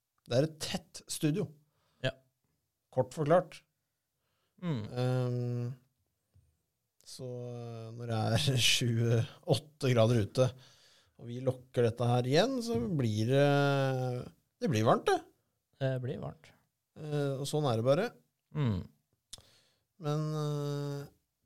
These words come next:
Speaker 1: hvis jeg ikke har glemt noen, Robin, jeg tror ikke det.
Speaker 2: Da har vi dekt, eh, det meste,
Speaker 1: Jeg
Speaker 2: tror
Speaker 1: tror
Speaker 2: jeg.
Speaker 1: vi har dekt det meste.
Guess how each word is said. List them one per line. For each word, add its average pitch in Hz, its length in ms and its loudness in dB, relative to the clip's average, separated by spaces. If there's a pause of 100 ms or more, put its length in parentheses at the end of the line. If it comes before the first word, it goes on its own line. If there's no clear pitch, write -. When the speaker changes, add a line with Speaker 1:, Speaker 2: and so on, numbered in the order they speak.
(380)
Speaker 1:
hvis 127 160 -2
jeg 131 100 2
ikke 131 140 -4
har 123 80 0
glemt 110 240 -2
noen, 110 160 -4
Robin, 190 400 -2 (720)
jeg 120 100 -18
tror 151 140 -8
ikke 147 140 0
det. 220 80 0 (240)
Speaker 2:
Da - 80 -6
har 69 80 0
vi 110 80 2
dekt, - 340 -2
eh, 123 240 -2
det 127 100 -6
meste, 117 380 -6
Speaker 1:
Jeg 117 80 0
Speaker 2:
tror 131 80 0
Speaker 1:
tror 123 80 -2
Speaker 2:
jeg. 110 80 0
Speaker 1:
vi 131 60 4
har 123 80 2
dekt 113 160 -2
det 117 80 0
meste. 113 280 -4